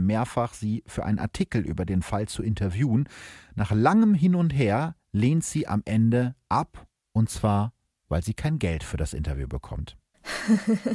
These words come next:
Speaker 2: Ja, Geld mochte Lydia ja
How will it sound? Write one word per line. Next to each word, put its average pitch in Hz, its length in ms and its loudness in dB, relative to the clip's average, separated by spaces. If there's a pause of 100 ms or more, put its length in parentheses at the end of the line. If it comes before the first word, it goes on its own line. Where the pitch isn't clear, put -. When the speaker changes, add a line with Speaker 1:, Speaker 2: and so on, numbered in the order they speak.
(1600)
Speaker 2:
Ja, 208 280 6 (300)
Geld 196 640 6
mochte 208 420 4
Lydia 185 500 4
ja 190 220 4